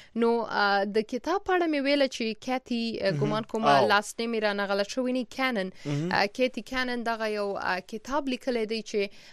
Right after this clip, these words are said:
Speaker 1: آه، په افغانستان کې کله چې وه او کله چې، آه، دلته، آه، په دوه زره یو کې سپتمبر کې چې کومه، آ، پیښه وشوله
Speaker 2: مهم.
Speaker 1: په نیویارک کې، د هغې وروسته، آ، کله چې، آ،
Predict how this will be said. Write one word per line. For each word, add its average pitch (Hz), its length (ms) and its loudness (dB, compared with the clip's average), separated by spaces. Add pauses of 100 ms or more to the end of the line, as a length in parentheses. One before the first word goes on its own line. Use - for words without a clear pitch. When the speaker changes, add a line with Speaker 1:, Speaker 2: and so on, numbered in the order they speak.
(100)
Speaker 1:
آه، 98 220 0
په 190 140 -6
افغانستان 196 640 -4
کې 220 120 -10
کله 202 240 -2
چې - 120 -10
وه 190 240 -2 (260)
او 185 480 -2
کله 208 200 -2
چې، 196 360 -4
آه، 185 220 -2
دلته، 190 560 -6 (340)
آه، 185 220 0
په 196 140 -4
دوه 196 160 -4
زره 196 220 -2 (320)
یو 214 480 -2
کې 208 80 -2
سپتمبر 202 500 -2
کې 202 140 -2
چې - 140 -6
کومه، 190 600 -4
آ، - 120 -2
پیښه 302 480 0
وشوله 185 520 2
Speaker 2:
مهم. 185 60 4
Speaker 1:
په 196 140 -4
نیویارک 190 480 0 (100)
کې، 190 100 0 (420)
د 226 120 -2
هغې 240 320 2
وروسته، 320 420 2 (200)
آ، 196 760 2
کله 254 280 0
چې، 233 420 -2
آ، 190 440 -4